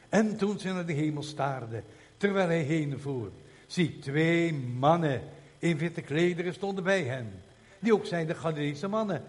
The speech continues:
wat staat gij daar en ziet op naar de hemel? Deze Jezus, die van u opgenomen is naar de hemel, zal op dezelfde wijze wederkomen als gij hem ten hemel hebt zien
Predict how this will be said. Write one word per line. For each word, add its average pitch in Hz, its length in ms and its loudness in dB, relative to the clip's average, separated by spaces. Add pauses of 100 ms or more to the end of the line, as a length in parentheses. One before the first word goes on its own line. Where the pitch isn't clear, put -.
(300)
wat 208 160 0
staat 220 320 2
gij 156 140 -4
daar 147 240 0
en 170 80 -4
ziet 185 180 -10
op 196 140 -2
naar 190 140 0
de 185 80 2
hemel? 147 500 0 (280)
Deze 208 540 4
Jezus, 165 540 0
die 175 140 -4
van 190 180 -2
u 185 40 0
opgenomen 180 680 -2
is 170 200 -4 (220)
naar 190 500 4
de 190 80 4
hemel, 156 480 0 (300)
zal 185 200 0
op 147 160 -2
dezelfde 175 480 -2
wijze 170 360 -2
wederkomen 139 760 -4 (300)
als 180 380 2
gij 160 220 0
hem 143 240 -4
ten 110 200 -6
hemel 147 560 0 (160)
hebt - 320 -6
zien 117 280 -6